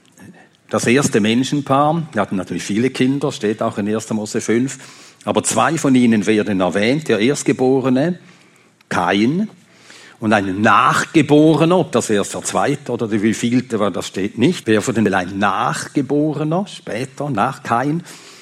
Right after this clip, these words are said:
war Abel. Wer von den beiden wurde vertilgt?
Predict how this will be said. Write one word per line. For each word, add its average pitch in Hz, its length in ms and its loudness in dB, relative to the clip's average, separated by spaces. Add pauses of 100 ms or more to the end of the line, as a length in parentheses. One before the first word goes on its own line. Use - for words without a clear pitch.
(160)
war 113 180 2
Abel. 101 540 0 (800)
Wer 110 160 2
von 113 140 -4
den 107 140 0
beiden 104 340 0
wurde 101 160 -4
vertilgt? 110 760 -6